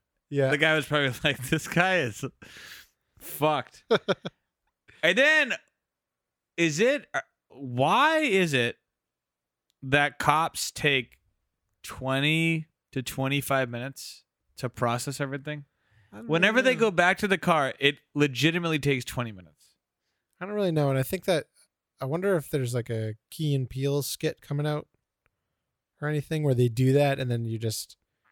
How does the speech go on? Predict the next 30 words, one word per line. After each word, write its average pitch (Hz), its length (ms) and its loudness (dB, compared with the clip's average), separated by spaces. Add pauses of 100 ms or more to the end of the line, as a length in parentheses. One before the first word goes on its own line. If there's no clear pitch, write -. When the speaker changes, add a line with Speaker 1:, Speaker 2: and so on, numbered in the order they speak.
(260)
Speaker 2:
And 135 120 -6
then 147 100 0
you 151 100 0
see 147 280 2
what 147 120 0
the 147 60 -4
cop's 147 300 -2
doing, 156 320 0
and 143 60 0
Speaker 1:
Yeah, 156 100 8
Speaker 2:
it's 131 80 4
Speaker 1:
and 135 60 4
he's, 127 120 2
like, 123 140 2
watching 120 420 2
a 113 80 0
basketball 110 520 0
game 120 200 -4
in 113 140 -4
his 156 100 4
Speaker 2:
<laughs> - 0 -
Speaker 1:
car. 226 120 6
Speaker 2:
Yeah, 165 420 6
I 151 60 6
can 147 200 -4
totally 143 300 0
see 135 160 -8
that. 117 240 -6 (800)
But 196 200 4
anyway, 160 340 0